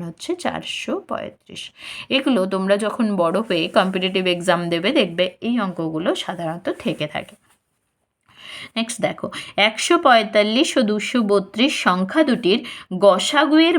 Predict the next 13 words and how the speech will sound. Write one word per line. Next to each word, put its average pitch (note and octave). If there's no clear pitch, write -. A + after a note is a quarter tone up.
মান F3+
খুঁজি D3
ও C4
ওই A3+
গসাগুয়ের D4
সাহায্যে C4
লসাগুর G3+
মান D#3+
খুঁজি। D#3+
তাহলে A3
দুটো C4+
প্রশ্ন, -
প্রথমে A#3+